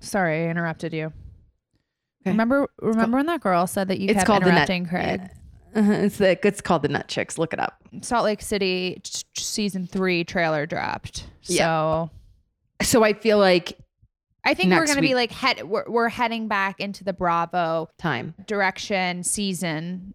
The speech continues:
Speaker 1: And there's a lot of movie, you know, I,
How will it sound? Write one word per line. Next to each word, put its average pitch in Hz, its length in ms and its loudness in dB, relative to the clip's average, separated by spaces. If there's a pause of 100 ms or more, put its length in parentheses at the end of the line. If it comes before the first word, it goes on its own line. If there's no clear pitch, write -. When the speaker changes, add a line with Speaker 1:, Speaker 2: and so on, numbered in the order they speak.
Speaker 1:
And 220 300 0
there's 214 240 0 (240)
a 214 120 -4
lot 202 320 2
of 185 140 -2
movie, 190 380 0
you 202 200 -4
know, 185 160 0
I, 175 200 -2